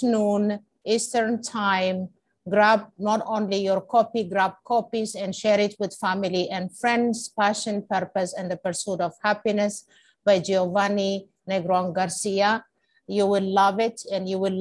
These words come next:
love him. You will see him a lot speaking, um, everywhere, uh, very soon.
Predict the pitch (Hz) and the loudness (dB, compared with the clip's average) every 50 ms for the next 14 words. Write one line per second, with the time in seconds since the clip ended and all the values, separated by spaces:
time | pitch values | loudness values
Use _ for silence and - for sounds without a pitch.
0 | 190 180 185 185 196 208 214 214 220 202 196 196 190 196 180 - - 233 220 214 | 2 2 2 0 -2 -2 -2 0 0 0 0 0 0 -2 -2 -4 -4 -4 -2 -2
1 | 214 196 190 - 196 196 180 185 196 202 202 196 - - - - 202 196 - - | -2 -2 -4 -4 -6 -6 -4 -2 0 0 0 0 -2 -6 -4 -4 -4 -4 -2 -2
2 | 214 214 233 254 254 240 - 220 185 175 170 170 170 165 165 165 170 - _ _ | 0 0 2 0 0 -2 -4 -6 -6 -4 -4 -4 -6 -6 -6 -8 -10 -14 _ _
3 | _ - 220 214 185 180 202 202 196 190 208 220 247 302 320 - _ _ - 165 | _ -2 0 0 0 2 0 0 2 4 4 4 4 4 2 -4 _ _ -8 -6
4 | 160 165 - 175 165 196 208 202 208 208 208 - - 240 240 269 294 320 - | -6 -6 -6 -2 2 4 4 6 4 2 0 0 0 0 0 0 -2 -4 -6